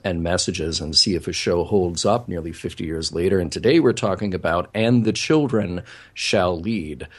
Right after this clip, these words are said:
uh, which, by the way, is a, uh, a reference to a Bible verse. It is from Isaiah eleven six. "The wolf also shall dwell with the lamb, and the leopard shall lie down with the kid,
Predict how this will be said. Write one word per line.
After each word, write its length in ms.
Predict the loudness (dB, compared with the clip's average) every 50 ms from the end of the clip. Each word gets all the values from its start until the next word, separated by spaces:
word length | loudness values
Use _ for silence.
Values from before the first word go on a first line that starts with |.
| -20 -20 -18 -6
uh, 280 | -2 0 0 2 2 4
which, 240 | 4 4 2 2 2
by 140 | 0 0
the 120 | 0 0 0
way, 320 | 2 2 0 0 0 -4
is 440 | -4 -4 -4 -4 -4 -4 -4 -4 -2
a, 260 | -2 0 0 0 0
uh, 140 | -2 -2 -2
a 60 | -2 -2
reference 400 | -2 -2 -2 -2 -4 -8 -10 -8
to 120 | -4 -4
a 40 | -2
Bible 380 | -2 0 0 0 0 -2 -4 -4
verse. 380 | -4 -4 -2 -2 -2 -2 -2
It 100 | -4 -4
is 120 | -4 -4 -4
from 240 | -2 -2 0 0 0
Isaiah 640 | 0 0 0 0 0 0 -2 0 0 0 0 0 0 0
eleven 580 | -2 -2 -2 -2 -2 -2 -4 -6 -6 -4 -2 2
six. 560 | 2 4 4 4 2 -2 -2 -4 -4 -4 -4 -6 -12 -20 -20 -20 -20 _ _ -4
"The 60 | -2 0
wolf 400 | 2 4 4 4 4 2 -6 -12 _
also 400 | -2 0 0 0 0 -2 -4 -4
shall 240 | -4 -4 -2 -2 -2
dwell 380 | -4 -6 -4 -2 -2 0 0 -2
with 140 | -4 -6
the 60 | -6 -6
lamb, 400 | -4 0 0 2 2 0 0 -2
and 100 | -6 -6
the 60 | -8 -4
leopard 360 | -2 -2 -2 -2 -4 -6 -6
shall 220 | -6 -6 -6 -6
lie 200 | -6 -6 -6 -6
down 280 | -4 0 2 2 2 2
with 120 | 0 -2
the 80 | -4 -8
kid, 360 | -2 2 4 4 4 4 2